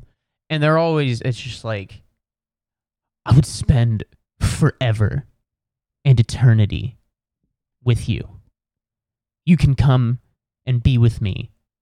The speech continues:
whenever you need. I love you till the sun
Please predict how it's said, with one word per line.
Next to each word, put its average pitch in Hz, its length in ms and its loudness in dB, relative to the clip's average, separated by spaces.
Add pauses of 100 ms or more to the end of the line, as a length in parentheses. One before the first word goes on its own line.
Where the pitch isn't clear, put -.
(720)
whenever 117 360 4
you 107 180 0
need. - 320 -10 (920)
I 123 140 4
love 113 380 4
you 113 280 -2 (640)
till 135 140 0
the 107 180 0 (340)
sun 113 680 0